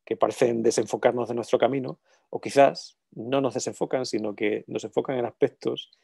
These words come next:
que también merecen ser conocidos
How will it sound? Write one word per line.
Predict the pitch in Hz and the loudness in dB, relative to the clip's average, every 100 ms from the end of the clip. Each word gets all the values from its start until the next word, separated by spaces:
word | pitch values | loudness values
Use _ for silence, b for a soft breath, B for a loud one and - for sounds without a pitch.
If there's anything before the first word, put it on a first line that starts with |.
| _ _ | _ _
que | - | -4
también | 117 110 135 131 | -2 2 0 2
merecen | 120 120 123 | -2 -2 -2
ser | - 131 - _ _ _ _ _ - | 2 2 0 _ _ _ _ _ -4
conocidos | 110 110 - 156 139 120 180 - | -2 -2 0 2 2 0 -6 -16